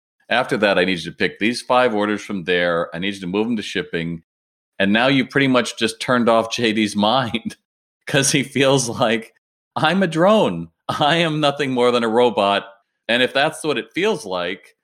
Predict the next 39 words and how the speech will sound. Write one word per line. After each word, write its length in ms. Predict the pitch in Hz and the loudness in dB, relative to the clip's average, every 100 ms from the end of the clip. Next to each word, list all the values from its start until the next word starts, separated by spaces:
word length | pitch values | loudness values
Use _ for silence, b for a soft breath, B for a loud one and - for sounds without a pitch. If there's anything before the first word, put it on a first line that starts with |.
| _ _ _ | _ _ _
then 480 | 98 113 107 107 107 | -4 0 0 -2 -6
you 240 | - 107 110 | -8 -4 0
really 260 | 151 143 | 0 2
have 180 | 120 110 | 0 0
to 100 | 107 | -2
look 260 | 104 110 - - | -2 -2 -4 -4
at 200 | 92 82 90 | -4 -4 -4
why 260 | 98 107 | 0 2
do 80 | 104 | 0
we 100 | 92 | -2
have 200 | 92 87 | -4 -4
people 300 | 101 - 85 | -8 -6 -4
working 300 | 98 98 85 | -4 -6 -10
in 80 | 78 | -10
the 80 | 73 | -10
retail 360 | 76 - 62 | -12 -10 -10
store? 480 | - 78 53 - - _ - | -10 -8 -8 -8 -14 _ -10
Because 360 | 87 - 87 82 | -10 -4 -4 -4
the 140 | 90 | -2
only 260 | 120 123 110 | 2 4 4
reason 280 | 98 85 87 | 2 0 -4
they're 100 | 80 | -2
there 320 | 85 82 - 87 | 0 0 -4 -10
is 140 | 82 | -8
to 80 | 87 | -4
make 200 | 85 73 | -4 -4
somebody 440 | - 98 98 92 | -2 0 0 -2
feel 320 | 82 92 80 | -4 -4 -2
that 160 | 78 76 | -4 -4
they 100 | 78 | -4
matter, 380 | 76 60 53 - | -4 -4 -6 -8
'cause 180 | - 80 | -14 -10
people 400 | - 123 156 147 | -2 -2 2 0
who 120 | 143 | 2
feel 200 | 117 107 | 4 6
they 120 | 101 | 4
matter 360 | 90 85 85 82 | 2 0 0 0
buy 300 | - 62 55 | -2 -4 -4
more. 280 | - 50 | -10 -18